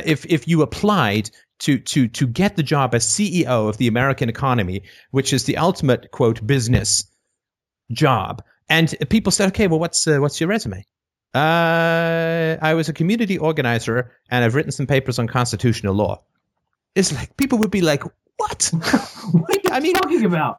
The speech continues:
Speaker 1: you might as well get a guy selling pencils on the corner to apply to be chief of thoracic surgery at Saint Elsewhere. I mean, it's, it's insane what, what people pass off as experience and knowledge and competence.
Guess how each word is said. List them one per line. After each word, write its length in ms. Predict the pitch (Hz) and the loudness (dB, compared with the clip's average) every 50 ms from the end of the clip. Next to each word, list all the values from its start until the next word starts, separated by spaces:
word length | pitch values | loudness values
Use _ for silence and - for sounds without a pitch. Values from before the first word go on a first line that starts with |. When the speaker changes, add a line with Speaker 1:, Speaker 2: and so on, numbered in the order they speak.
| _ _ | _ _
Speaker 1:
you 80 | 220 233 | 0 0
might 180 | 247 277 302 | 2 2 0
as 120 | 311 - - | 0 -2 0
well 140 | 233 208 | 0 0
get 180 | 180 - 214 214 | 2 0 0 0
a 40 | 196 | 2
guy 240 | 165 175 180 185 190 | 0 2 0 2 0
selling 380 | - - - 180 175 170 160 | 0 0 0 0 0 0 -2
pencils 440 | - - 196 196 196 - 196 165 - | -2 0 0 0 0 0 -2 0 0
on 140 | 180 165 151 | 0 0 0
the 60 | 151 | -2
corner 360 | - - 208 226 240 185 156 151 | -2 -2 -2 0 2 0 0 -2
to 280 | - - 170 156 151 | 0 0 0 2 2
apply 320 | 143 - - 160 165 175 160 | 2 0 0 0 2 2 0
to 100 | - 160 | 0 0
be 120 | 147 165 | 0 0
chief 300 | 139 - - 196 190 - - | 0 2 0 0 0 0 -2
of 100 | 160 147 | -4 -4
thoracic 540 | - - 170 175 170 180 190 180 - 165 - | -4 0 2 2 2 2 2 0 -2 -2 -2
surgery 600 | - - 196 220 208 - - 123 139 170 208 208 | 0 2 2 2 0 0 0 0 2 2 4 2
at 200 | 180 175 _ - | 2 0 _ -4
Saint 260 | - - 208 202 - | 0 0 0 0 2
Elsewhere. 500 | 226 349 392 - - 160 147 117 104 117 - | 0 0 2 2 0 0 0 0 0 0 0
I 80 | 165 190 | 0 2
mean, 180 | 214 233 247 269 | 2 2 2 2
it's, 140 | 294 - | 0 -2
it's 300 | - 294 311 302 - - | -2 -2 -4 -4 -2 -2
insane 720 | 302 294 294 - - - 277 302 349 359 349 233 123 - - - - - - - _ _ | 0 0 0 -2 -4 -2 0 0 0 0 0 0 -2 -4 -8 -14 -20 -20 -20 -20 _ _
what, 220 | 135 170 175 - | -2 -2 0 2
what 240 | - 175 175 - - | 0 0 0 0 0
people 320 | 190 185 180 180 165 151 143 | 0 0 2 2 2 2 0
pass 380 | _ - 160 170 170 160 - | _ -2 0 0 0 2 2
off 200 | 160 151 147 - | 2 0 2 0
as 120 | 131 117 123 | -2 -2 -2
experience 580 | 120 - - _ 151 143 139 143 131 113 104 | -4 -4 -2 _ 2 2 4 4 2 2 0
and 120 | 123 117 113 | 2 2 4
knowledge 340 | 117 123 135 131 120 113 | 4 4 4 4 2 0
and 100 | - 110 | -2 -4
competence. 460 | - - 143 156 151 139 104 95 98 | -2 0 0 0 2 0 -4 -4 -8